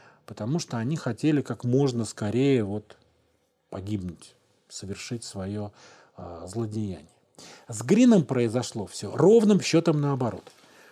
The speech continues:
Потому что впервые за двадцать с лишним лет своей нескладной жизни очутился в совершенно идеальной ситуации. Значит, он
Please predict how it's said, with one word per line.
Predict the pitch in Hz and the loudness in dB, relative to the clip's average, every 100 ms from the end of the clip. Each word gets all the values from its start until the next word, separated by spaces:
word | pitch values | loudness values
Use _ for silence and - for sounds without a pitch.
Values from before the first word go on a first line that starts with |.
| _ | _
Потому | 110 123 135 226 | -10 -4 2 2
что | 208 180 | 2 0
впервые | - - 151 160 233 233 185 | -2 2 4 4 4 6 4
за | 127 135 | 4 2
двадцать | 131 208 214 139 | 4 2 0 -6
с | - | -6
лишним | 160 143 143 139 | -4 -4 -2 0
лет | 147 135 | 0 0
своей | 123 120 | -2 -2
нескладной | 120 127 - 131 107 113 139 | -2 -4 -2 0 0 -2 0
жизни | 208 247 220 123 95 _ _ _ | 2 2 0 -8 -10 _ _ _
очутился | 101 - - 214 160 | -12 -8 -2 -2 -2
в | |
совершенно | - 131 190 175 | -6 -4 0 0
идеальной | 135 110 156 175 | 2 4 4 2
ситуации. | 143 147 135 104 - - - _ _ _ _ _ _ | -2 -6 -6 -6 -8 -18 -20 _ _ _ _ _ _
Значит, | - 95 110 117 | -14 -12 -10 -4
он | 170 247 240 | 4 6 4